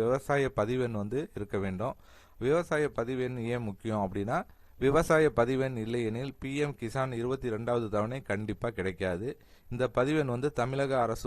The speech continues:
வழங்கும் விவசாயிகளுக்கான தனித்துவ அடையாள எண் ஆகும். இனி வரும் காலங்களில் மத்திய மற்றும் மாநில அரசின் அனைத்து மாநிலங்களும், மானியங்களும் இந்த பதிவெண் அடிப்படையிலே வந்து வழங்கப்படும். So, அதனால இதுவரை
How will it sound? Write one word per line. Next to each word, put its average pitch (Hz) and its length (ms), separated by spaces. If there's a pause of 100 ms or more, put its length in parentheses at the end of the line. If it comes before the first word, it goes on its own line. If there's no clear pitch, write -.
வழங்கும் 110 420
விவசாயிகளுக்கான 113 1000
தனித்துவ 127 560 (140)
அடையாள 113 400 (100)
எண் 131 140 (220)
ஆகும். 107 280 (680)
இனி 156 100 (100)
வரும் 151 280
காலங்களில் 123 540
மத்திய 127 580
மற்றும் 120 380
மாநில 135 320 (100)
அரசின் 110 480
அனைத்து 131 400
மாநிலங்களும், 113 800
மானியங்களும் 120 640 (360)
இந்த 123 140 (120)
பதிவெண் 131 360
அடிப்படையிலே 110 560
வந்து 107 240
வழங்கப்படும். 104 560 (760)
So, - 80 (100)
அதனால 127 420
இதுவரை 135 300